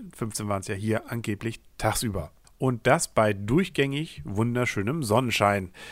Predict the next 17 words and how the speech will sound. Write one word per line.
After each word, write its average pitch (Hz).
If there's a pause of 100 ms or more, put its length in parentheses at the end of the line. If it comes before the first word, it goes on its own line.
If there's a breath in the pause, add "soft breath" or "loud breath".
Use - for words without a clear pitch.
(260 loud breath)
auf -
Mallorca, 110 (200)
eben 98 (100)
nicht 107
in 113
Kiel. 113
Hier 101
soll 113
es 123
ja 131
gestürmt 107
und 95
geregnet 110
haben. 95 (440 loud breath)
Ich 110
hab 127
natürlich 113